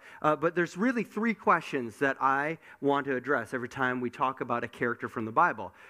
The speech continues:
One, who are they, right? Who is this character? Two, how do they connect with Jesus, right? That's an important thing. And three,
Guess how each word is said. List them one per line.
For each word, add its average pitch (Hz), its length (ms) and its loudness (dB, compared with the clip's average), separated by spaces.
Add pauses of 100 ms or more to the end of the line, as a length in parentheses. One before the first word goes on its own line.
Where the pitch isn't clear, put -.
(220)
One, 156 440 2 (380)
who 196 140 4
are 185 160 2
they, 120 220 -6 (240)
right? 165 180 2 (140)
Who 214 160 4
is 175 100 6
this 143 160 -2
character? 175 640 0 (200)
Two, 226 380 0 (140)
how 254 200 4
do 277 60 -4
they 240 100 2
connect 185 360 -2
with 120 120 -4
Jesus, 143 640 -2 (160)
right? 202 220 4
That's 214 180 0
an 175 80 2
important 120 540 -2
thing. 147 300 -2 (240)
And 180 260 2
three, 190 520 0